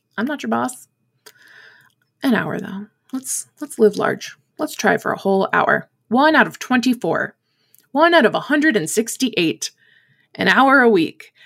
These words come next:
that you can spend with yourself with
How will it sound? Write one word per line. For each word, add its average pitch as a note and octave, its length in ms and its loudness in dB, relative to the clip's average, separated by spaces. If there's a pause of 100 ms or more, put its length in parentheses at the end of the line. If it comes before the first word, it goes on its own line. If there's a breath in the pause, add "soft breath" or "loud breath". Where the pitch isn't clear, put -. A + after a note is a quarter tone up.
(200 soft breath)
that - 120 2
you G#3+ 120 2
can G#3+ 140 0
spend F#3 260 -2
with E3 140 -6
yourself D#3 540 -6 (680)
with G3+ 320 2